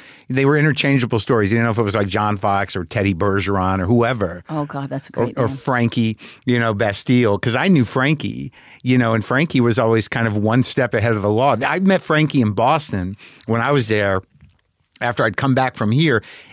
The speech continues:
Speaker 1: and he had just moved there because I didn't know why, but he didn't want his name in the paper. He didn't want his name on the marquee because he was,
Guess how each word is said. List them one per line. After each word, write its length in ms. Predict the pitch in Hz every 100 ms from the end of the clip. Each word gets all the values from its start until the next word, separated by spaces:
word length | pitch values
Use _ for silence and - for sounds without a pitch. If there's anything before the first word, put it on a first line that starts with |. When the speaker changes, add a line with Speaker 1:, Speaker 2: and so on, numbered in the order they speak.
| -
Speaker 1:
and 160 | 135
he 80 | 147
had 80 | 170
just 240 | 139 185 156
moved 280 | 165 190 120
there 340 | 101 87 110 - - -
because 500 | 135 127 147 139 110 131
I 80 | 147
didn't 180 | 175
know 120 | 156 135
why, 260 | 165 185
but 160 | 131 123 - -
he 140 | -
didn't 200 | 190 220
want 140 | 196 180
his 120 | 135
name 220 | 151 156
in 60 | 123
the 80 | 95
paper. 440 | 175 202 202 190 - -
He 60 |
didn't 120 | 147 160
want 140 | 160
his 120 | 143
name 220 | 143 139 131
on 120 | 113
the 60 |
marquee 680 | 113 101 104 - 185 180 170 - -
because 380 | 160 151 160 147
he 80 | 156
was, 240 | 156 139